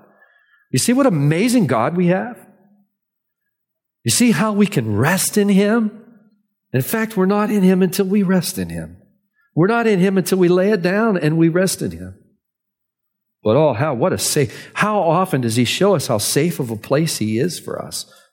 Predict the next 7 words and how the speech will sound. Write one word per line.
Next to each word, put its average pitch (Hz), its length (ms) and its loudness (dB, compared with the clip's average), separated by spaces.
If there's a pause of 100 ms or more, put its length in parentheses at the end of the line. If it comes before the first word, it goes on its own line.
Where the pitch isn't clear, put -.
(140)
to - 100 -6
rest 101 340 -2
in 82 120 -12
him? 85 260 -14 (260)
Amen. 147 480 -2 (1600)
Heavenly 180 280 2
Father, 117 520 0